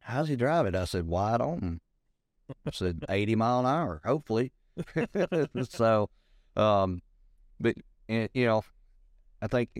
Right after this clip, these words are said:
we've built a great relationship over the years between fishing and Blazer boats and, and just, uh, our faith and, and our families. You know, I'm still apologizing because your wife is such an ornery person to live with,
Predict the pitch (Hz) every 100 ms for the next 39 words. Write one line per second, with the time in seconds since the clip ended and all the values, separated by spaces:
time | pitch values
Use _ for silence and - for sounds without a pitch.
0 | - 127 123 120 110 101 113 104 107 107
1 | 107 107 117 107 110 107 98 101 104 107
2 | 104 98 - 95 87 113 107 - 101 90
3 | 101 110 104 101 104 104 104 107 - 95
4 | 92 92 - 98 95 92 98 95 - 98
5 | 92 90 78 90 87 110 110 110 107 95
6 | 90 87 87 82 _ _ _ - 92 87
7 | - 110 110 107 110 107 101 - 90 90
8 | 87 87 - 90 87 85 80 - 117 113
9 | 104 104 110 101 107 104 104 104 90 98
10 | 92 98 90 98 98 95 - 101 95 92
11 | 90 98 104 92 101 101 98 92 104 107
12 | 104 113